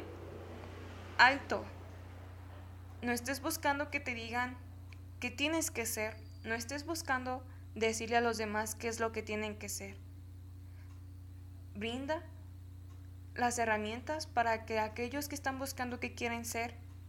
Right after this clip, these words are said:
puedan serlo, pero sobre todo,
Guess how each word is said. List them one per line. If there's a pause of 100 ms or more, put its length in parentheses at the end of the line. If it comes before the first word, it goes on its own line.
(400)
puedan
serlo, (300)
pero
sobre
todo,